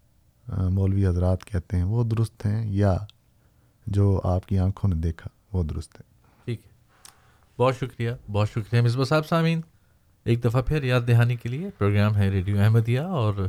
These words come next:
Speaker 2: میں ہوں آپ کے میزبان صفی راجپوت۔ پروگرام میں وقت ہے جب ہم آپ کے سوالات بھی اپنے پروگرام میں شامل کیا کرتے ہیں اور اسٹوڈیوز کا نمبر ہے فور ون سکس فور ون زیرو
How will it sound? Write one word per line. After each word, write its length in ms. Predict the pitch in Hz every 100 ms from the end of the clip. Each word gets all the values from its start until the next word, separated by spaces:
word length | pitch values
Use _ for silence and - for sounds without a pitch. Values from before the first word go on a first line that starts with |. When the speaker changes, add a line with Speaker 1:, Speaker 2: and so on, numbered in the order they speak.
| - _ _ _ _ _ -
Speaker 2:
میں 120 | 104
ہوں 180 | 110 113
آپ 200 | 101 95
کے 60 | 98
میزبان 500 | 104 101 95 104 131
صفی 340 | - 90 101
راجپوت۔ 500 | 92 92 - 147 160 - - - - - _ _ _ _ -
پروگرام 300 | 143 151 180
میں 80 | 185
وقت 280 | 139 151 170
ہے 100 | 180
جب 240 | 156 143
ہم 100 | 123
آپ 200 | 107 -
کے 60 | 113
سوالات 420 | 117 113 117 120
بھی 200 | 120 123
اپنے 220 | 117 117
پروگرام 360 | - 107 110 110
میں 80 |
شامل 280 | 110 107 117
کیا 240 | 117 120 120
کرتے 340 | 120 - 127
ہیں 120 | 151
اور 140 | 202 160
اسٹوڈیوز 520 | - 127 120 127 -
کا 80 | 117
نمبر 300 | 117 143 143
ہے 120 | 135
فور 260 | 131 127
ون 240 | 123 120 117
سکس 360 | - 165 -
فور 220 | - 143 143
ون 220 | 135 135
زیرو 320 | 107 98